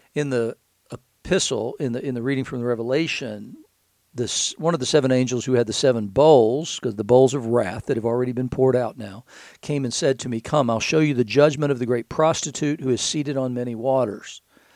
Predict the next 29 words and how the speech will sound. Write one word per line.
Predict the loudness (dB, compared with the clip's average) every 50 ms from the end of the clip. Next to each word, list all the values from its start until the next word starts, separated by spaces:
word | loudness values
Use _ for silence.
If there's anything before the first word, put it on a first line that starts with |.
| _ _ _ _ _ -12 _
with | -4 -2 0
whom | 0 -2
the | -2 -6
kings | -2 0 0 0 2 0
of | 0 2
the | 4 4
earth | 6 6 4 4 0
have | -6 -8 -6
committed | -4 2 4 6 6 4 2 2
sexual | 0 0 0 0 -2 2 2
immorality, | 2 4 4 4 4 4 6 6 4 4 2 0 0
and | -2
with | 0 -2
the | -2
wine | -2 0 0 0 2 2 0
of | 0
those | 0 0 -2 0
sexual | -2 -4 -4 -4 -4 -4 -4 -2 -2
immorality, | -2 -4 -4 -4 -4 -4 -4 -6 -6 0
whose | 2 2 2 2 2
sexual | -4 -4 -6 -4 -6 -4 -4 -2
immorality | -2 -4 -4 -2 0 2 2 0 0 -2 -6 _ -16 -20 -20 -20 -20 _ _
the | -6 -4
dwellers | 0 2 2 4 4 2 2 0 -2
on | -2 -4 -4 -4 -2
earth | 0 0 0 0 -2 -4
have | -10 -12 -10
become | -10 -12 -10 -10 -12 -12
drunk." | -6 -2 0 0 0 -2 -4